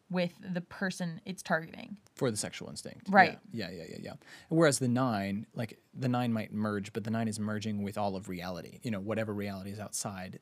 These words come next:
Speaker 2: that, that gives more force.
Speaker 1: Also, it feels like the nine is merging to create a calm environment, and the sexual instinct is merging to create, like, intensity.
Speaker 2: Yeah, absolutely. It, it wants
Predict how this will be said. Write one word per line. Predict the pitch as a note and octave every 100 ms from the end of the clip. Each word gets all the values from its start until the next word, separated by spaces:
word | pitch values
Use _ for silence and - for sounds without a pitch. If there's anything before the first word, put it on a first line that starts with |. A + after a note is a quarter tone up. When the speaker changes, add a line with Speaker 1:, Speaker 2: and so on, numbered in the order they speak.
| _
Speaker 2:
that, | A2 - _
that | A#2+ G#2+
gives | G2+ -
more | G2+ -
force. | - F2+ - - - -
Speaker 1:
Also, | C#4 D#4+ F4+
it | F#3+
feels | D4+ D4+
like | D4
the | B3+
nine | G#3 G3+ G3+ G#3 G#3 G3+ G#3
is | G3+ F3+
merging | F#3+ G3 G3+ G3 F#3 F3+ F3 F3 _ _ -
to | A#3
create | G#3+ - G#3+ G3+ G3 G3+ G3 -
a | F#3+ F3+ F3
calm | - - E3 E3+ G#3+ B3 B3 _ _ _
environment, | B3+ C4+ D4 C#4+ D4+ D#4 - - - -
and | G3+ G#3
the | G3
sexual | B3 B3 G3
instinct | F#3 F3 F3 F3 -
is | F#3+ E3+ E3 E3 -
merging | F3+ F3+ F3 E3+
to | D#3+ F#3
create, | - E3+ D#3+ E3
like, | D#3+ - -
intensity. | F#3+ F3 F3 F3+ - - - _
Speaker 2:
Yeah, | - C#3+ G2
absolutely. | - - A#2 C3 G#2+ G#2
It, | C3 -
it | C3+ - B2
wants | A#2+ C3+ - -